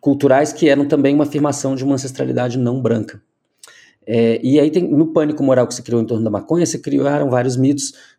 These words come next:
né? É, desde o, lá nos anos trinta, que a maconha produziria comportamentos, é, de devassidão, é, de violência, de insanidade, é, é, e, e, de, e, a, e que as pessoas ficam burras, que elas ficam preguiçosas.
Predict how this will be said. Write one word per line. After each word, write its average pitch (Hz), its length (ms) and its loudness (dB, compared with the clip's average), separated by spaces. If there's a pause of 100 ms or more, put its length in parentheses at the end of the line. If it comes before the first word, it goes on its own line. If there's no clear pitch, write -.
né? 131 360 -4
É, 117 360 -4 (220)
desde 139 420 2
o, 127 400 0
lá 123 200 4
nos 139 100 2
anos 127 200 0
trinta, 143 280 0
que - 240 -6
a 117 60 2
maconha 120 360 -2
produziria 113 440 -4
comportamentos, 117 720 -4 (340)
é, 113 160 -4
de 104 120 -10
devassidão, 127 960 0 (260)
é, 113 140 -6
de 107 120 -4
violência, 131 760 0 (180)
de - 140 -2
insanidade, 120 920 0 (360)
é, 110 920 -6 (140)
é, 113 400 -2
e, 123 200 -6 (100)
e, 120 160 -8
de, 139 240 0
e, 127 140 0
a, 123 80 2
e 123 160 -6
que 123 100 -10
as 120 60 -6
pessoas - 200 -4
ficam 151 220 -2
burras, 139 380 2
que - 80 -6
elas 110 100 -4
ficam - 160 -16
preguiçosas. 135 640 0